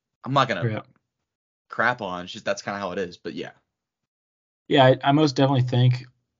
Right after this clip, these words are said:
Speaker 2: that if they wanted to give Joe Flacco the comeback player, then, you know, you give DeMar the Walter Payton, and I think that'd be huge. Um, but yeah, I think it should be Joe Flacco, but it's gonna be DeMar. I think he's had the best odds from the jump, and it's just for him to be able to come back, they're gonna give it to him.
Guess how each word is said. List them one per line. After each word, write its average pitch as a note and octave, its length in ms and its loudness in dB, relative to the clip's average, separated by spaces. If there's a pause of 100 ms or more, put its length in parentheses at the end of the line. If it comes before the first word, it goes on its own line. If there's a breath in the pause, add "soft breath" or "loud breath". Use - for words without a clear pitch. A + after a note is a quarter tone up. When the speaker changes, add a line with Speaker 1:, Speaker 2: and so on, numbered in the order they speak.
(160)
Speaker 2:
that A2 140 0
if A2+ 240 -2 (460)
they A#2 80 0
wanted A2 340 -2
to A2+ 80 2
give A2 280 2
Joe A2 160 0
Flacco G#2+ 580 0
the - 60 -12
comeback G#2+ 340 -2
player, G#2+ 320 2
then, G2 260 -4 (400)
you A#2+ 100 -2
know, G2+ 80 -2
you G#2 120 4
give G#2 160 2
DeMar G#2 300 6
the G2+ 80 4
Walter G2+ 260 2
Payton, F#2+ 340 0
and G2 80 -2
I G#2 60 -4
think G2+ 320 -4 (640 loud breath)
that'd C3+ 120 8
be B2+ 60 8
huge. B2 480 6 (100)
Um, G#2 540 2
but A#2+ 160 4
yeah, G#2 180 6
I A#2+ 60 4
think B2 200 4
it G2+ 60 0
should G2+ 160 -2
be G2+ 120 0
Joe G2+ 180 -2
Flacco, G#2+ 520 2
but G2 260 -2 (140)
it's G#2+ 220 -4
gonna B2 160 6
be A#2 120 6
DeMar. G#2 340 2
I G#2+ 60 4
think G#2+ 140 0
he's G#2+ 100 -2
had G#2+ 100 0
the G2+ 60 -2
best G#2 280 -2
odds G#2 280 2
from G#2+ 180 -2
the G2+ 80 -2
jump, G#2 360 -2
and G2 340 -4
it's - 260 -6
just G#2 220 -4
for - 200 -2
him G#2+ 160 2
to G#2 60 2
be G#2+ 120 4
able G2+ 120 4
to A2 60 0
come G2+ 160 -2
back, G2+ 260 -2
they're G#2 100 -4
gonna G2 140 -4
give G#2 160 0
it - 80 -4
to G#2+ 120 -2
him. A2 260 -4